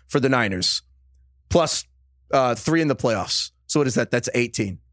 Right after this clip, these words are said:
Christian McCaffrey, just that fifteen, uh, regular season games,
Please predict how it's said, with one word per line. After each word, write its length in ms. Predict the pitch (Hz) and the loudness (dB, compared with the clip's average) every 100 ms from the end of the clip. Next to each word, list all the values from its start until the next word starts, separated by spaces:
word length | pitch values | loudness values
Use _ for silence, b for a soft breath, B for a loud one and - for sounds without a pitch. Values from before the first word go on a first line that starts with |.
| _ _ _ - | _ _ _ -2
Christian 320 | 196 - 247 | 0 2 0
McCaffrey, 420 | 226 196 156 139 | 2 2 2 0
just 180 | 156 - | -2 0
that 120 | 147 | -2
fifteen, 520 | - 160 - 165 147 - | 0 -4 0 -2 -2 -4
uh, 180 | 135 135 | 0 0
regular 240 | 123 135 135 | 0 0 -2
season 180 | 135 127 | -2 -2
games, 260 | 120 98 | -2 -4